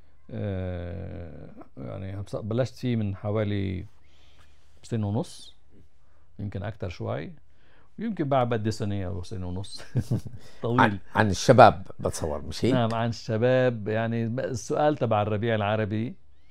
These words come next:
Speaker 1: آه، تحول ل-، آه، لسؤال مين الانسسترز تبع الربيع العربي؟
Speaker 2: آه، عظيم. آه،
Speaker 1: آه.
Speaker 2: جميل، آه، جميل جدا.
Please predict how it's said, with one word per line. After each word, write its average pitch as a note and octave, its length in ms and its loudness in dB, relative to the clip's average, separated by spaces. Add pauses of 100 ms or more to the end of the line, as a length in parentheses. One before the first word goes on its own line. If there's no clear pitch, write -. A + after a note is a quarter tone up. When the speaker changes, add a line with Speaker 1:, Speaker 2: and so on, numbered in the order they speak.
(580)
Speaker 1:
آه، G2+ 220 -2
تحول B2 680 2
ل-، - 40 4
آه، G2 1500 -2
لسؤال A2 840 -2 (680)
مين D#3+ 460 -2
الانسسترز B2+ 760 -2
تبع F2+ 280 -4
الربيع F#2 760 -8
العربي؟ F2+ 420 -4 (1160)
Speaker 2:
آه، - 140 -4 (240)
عظيم. E2+ 320 -4 (300)
آه، E2 100 -6 (260)
Speaker 1:
آه. G2+ 460 -4
Speaker 2:
جميل، E2 460 -2
آه، D#2+ 380 -6
جميل F#2+ 300 -2
جدا. D#2 340 -4